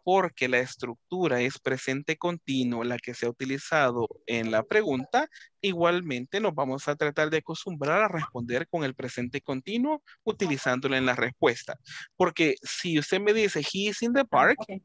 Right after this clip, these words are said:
Speaker 1: entonces la pregunta pudiera ser, "Where is he?". ¿Dónde está él?
Speaker 2: Ah, ¿dónde está
Speaker 1: Entonces
Speaker 2: él?
Speaker 1: ahí sí solo decimos, "He is in the park". Ahí sí es una respuesta adecuada. Pero acá estamos hablando de una acción que se está desarrollando y por tal razón lo incorporamos con siempre el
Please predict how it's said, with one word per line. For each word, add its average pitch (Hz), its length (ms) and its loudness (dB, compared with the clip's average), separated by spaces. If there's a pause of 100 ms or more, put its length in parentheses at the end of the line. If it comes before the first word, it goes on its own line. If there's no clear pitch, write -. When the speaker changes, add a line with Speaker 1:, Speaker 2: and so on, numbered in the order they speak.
Speaker 1:
entonces 147 440 2
la 156 120 4
pregunta 147 480 0
pudiera 165 340 2
ser, 202 200 -2 (100)
"Where 127 280 6
is 131 240 -2
he?". 254 200 0 (180)
¿Dónde 147 400 2
está 135 320 2
él? 214 220 4
Speaker 2:
Ah, 185 120 -12
¿dónde 190 280 -8
está - 200 -14
Speaker 1:
Entonces 143 240 2
Speaker 2:
él? 175 60 4
Speaker 1:
ahí 147 160 2
sí 185 60 -16
solo 262 220 0
decimos, 185 380 -6
"He 143 60 0
is 131 160 0
in 127 100 -2
the 120 120 -4
park". 269 320 6 (280)
Ahí 127 260 -4
sí - 100 -6
es 196 140 -6
una 165 120 2
respuesta 127 500 -2
adecuada. 117 500 2 (340)
Pero 247 200 4
acá 226 140 2
estamos 175 380 -4
hablando 139 420 2
de 127 140 2
una 135 200 -2
acción 135 260 -6
que 131 140 -6
se - 120 -14
está 120 200 0
desarrollando 156 760 0 (300)
y 247 100 2
por 233 180 0
tal 143 200 4
razón 151 320 -2
lo 175 80 0
incorporamos 127 760 0
con 131 380 2
siempre 120 800 -2
el 139 100 0